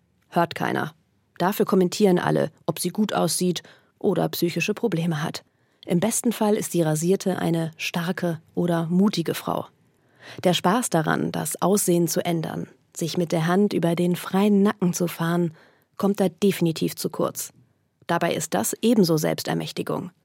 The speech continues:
Es sollte heute kein großer feministischer Akt mehr sein, nachwachsende Haare zu schneiden.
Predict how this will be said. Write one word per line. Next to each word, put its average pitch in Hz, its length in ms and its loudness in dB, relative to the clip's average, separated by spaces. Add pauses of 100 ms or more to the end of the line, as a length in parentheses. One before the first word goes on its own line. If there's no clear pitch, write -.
(540)
Es - 180 0
sollte 214 360 2
heute 175 260 -2
kein 175 260 -2
großer 175 520 2
feministischer 180 760 2
Akt - 200 0
mehr 175 180 4
sein, 175 340 0
nachwachsende 175 800 -2
Haare 185 220 0
zu 170 160 -4
schneiden. 175 580 0